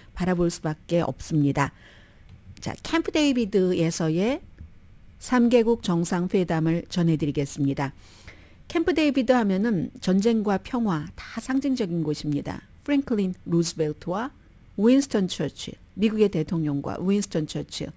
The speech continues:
영국 총리가 전쟁에 대해서 회담을 하고 중요한 결정을 내렸던 곳이고, 그리고 이스라엘과 아랍의 지도자들이 만나서 지미 카러 전 대통령을 포함해서요, 빌 클린턴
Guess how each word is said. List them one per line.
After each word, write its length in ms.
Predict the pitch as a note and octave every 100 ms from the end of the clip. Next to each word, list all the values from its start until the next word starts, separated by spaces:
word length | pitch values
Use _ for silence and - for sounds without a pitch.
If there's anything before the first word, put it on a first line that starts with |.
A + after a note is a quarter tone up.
| - - -
영국 340 | F3+ F#3+ G3
총리가 600 | - G#3+ E3+ D3 E3+ D3+ - - - - -
전쟁에 640 | - F#3 F#3 G#3 G#3+ A#3
대해서 540 | G3 D#3+ D#3 F#3 G3+ A3 - -
회담을 340 | A3+ G3+ E3+
하고 260 | D#3 D3 -
중요한 440 | - A#3 B3 B3
결정을 540 | A#3 E3 - E3 E3+ F#3+ - -
내렸던 500 | D#3+ D#3+ D#3 D#3 D3+
곳이고, 440 | - - - - - - - -
그리고 460 | - B3 A#3 C4+ D#4 - - - - - -
이스라엘과 920 | - C4 C4 C4+ B3 G#3+ F#3 G3 A3 C4 - - -
아랍의 500 | E3 F3+ A3 A#3+ B3
지도자들이 560 | - F#3 F3+ D#3+ D#3+
만나서 640 | D#3+ C#3+ D3 D3 - G#3 C#4 - - - - - - - - -
지미 260 | - D4+ G4
카러 240 | - G#3+
전 220 | F#3 F3+ F3
대통령을 480 | D#3 F#3 D#3+ D3
포함해서요, 640 | D3 A#3 G3 E3 C#3 D3+ -
빌 220 | - B3
클린턴 440 | B3 G#3 F3 E3+